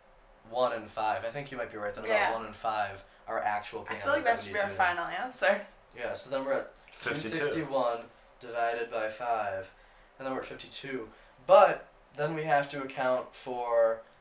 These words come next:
Speaker 1: places besides households. So say there are, like,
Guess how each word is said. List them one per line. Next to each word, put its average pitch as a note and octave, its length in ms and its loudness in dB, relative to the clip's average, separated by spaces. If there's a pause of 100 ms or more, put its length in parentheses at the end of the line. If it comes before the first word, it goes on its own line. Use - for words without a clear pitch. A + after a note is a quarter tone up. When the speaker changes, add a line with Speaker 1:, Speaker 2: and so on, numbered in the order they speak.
(160)
Speaker 1:
places B2+ 1160 -6 (440)
besides C3 460 0
households. G#2+ 680 -2 (360)
So - 180 -6
say D#3 220 0
there D3+ 180 0
are, D3 60 0
like, B2+ 420 2